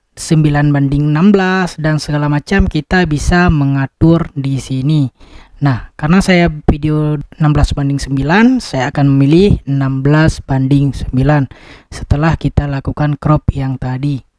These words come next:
Kemudian tahap kedua, karena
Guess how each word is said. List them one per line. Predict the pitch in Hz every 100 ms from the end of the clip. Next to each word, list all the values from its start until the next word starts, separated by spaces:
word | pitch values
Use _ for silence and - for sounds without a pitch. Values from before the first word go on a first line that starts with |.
| _ _ _ _ _ _ _ _ _ - - -
Kemudian | - 202 262 240 233
tahap | - 170 170
kedua, | - 180 180 147 160 175 -
karena | 147 185 220